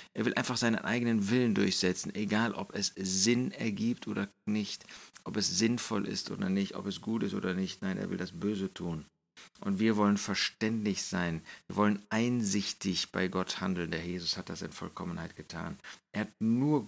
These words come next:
Gutes getan. Hier dieser Antichrist, der wird aufgeben, Gutes zu tun. Das interessiert ihn überhaupt nicht, das Gute. Und der Herr Jesus, er wollte nichts anderes tun als gut,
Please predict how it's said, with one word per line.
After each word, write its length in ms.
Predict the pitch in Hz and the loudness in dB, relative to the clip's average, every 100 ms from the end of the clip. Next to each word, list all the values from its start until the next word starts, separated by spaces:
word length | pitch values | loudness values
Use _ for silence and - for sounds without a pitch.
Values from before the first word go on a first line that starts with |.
| - | 0
Gutes 600 | 127 160 - 107 98 - | 2 2 2 -2 -2 -4
getan. 480 | 101 - 92 82 76 - - - _ - | -8 -6 -4 -4 -6 -14 -20 -20 _ -4
Hier 160 | 113 113 | 2 2
dieser 300 | 104 98 - | 4 2 2
Antichrist, 840 | 110 113 101 - 95 - - - - - _ _ _ _ - | 0 -2 -4 -2 -2 -2 -4 -8 -10 -20 _ _ _ _ -12
der 160 | 98 95 | -2 0
wird 100 | 104 | 4
aufgeben, 440 | 131 - 131 95 | 2 2 0 2
Gutes 300 | 87 92 95 | 2 0 -2
zu 100 | - | -4
tun. 220 | - 90 90 | -2 0 0
Das 140 | 98 | -2
interessiert 500 | - 117 - 156 156 | -2 2 4 4 2
ihn 100 | 135 | 0
überhaupt 300 | 110 92 92 | 0 -2 -4
nicht, 160 | 92 - | -6 -4
das 160 | - | -4
Gute. 380 | - 85 80 71 - - - - | -2 -2 -2 -6 -10 -14 -14 -10
Und 120 | - | 0
der 80 | 95 | 4
Herr 80 | 104 | 4
Jesus, 500 | 107 120 120 113 - - - | 4 4 2 0 -2 -10 -14
er 140 | - 95 | -4 4
wollte 260 | 110 107 | 4 4
nichts 380 | 104 117 - - | 2 2 -2 -2
anderes 460 | 131 147 113 101 - | 0 0 0 0 0
tun 320 | 101 98 90 | 2 0 0
als 220 | 95 95 - 101 | -4 -6 -4 0
gut, 500 | 113 123 - - | 4 4 4 0